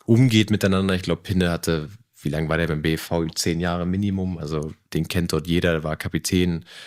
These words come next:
aufgestiegen, war Spielertrainer, hat die Klasse mit uns gehalten.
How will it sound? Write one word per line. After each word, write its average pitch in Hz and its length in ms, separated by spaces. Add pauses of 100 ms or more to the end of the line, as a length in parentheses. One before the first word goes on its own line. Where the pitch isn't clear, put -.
(120)
aufgestiegen, 90 840 (400)
war 78 440
Spielertrainer, 90 600
hat - 80
die 85 60
Klasse 92 280
mit 85 80
uns 85 140
gehalten. 82 480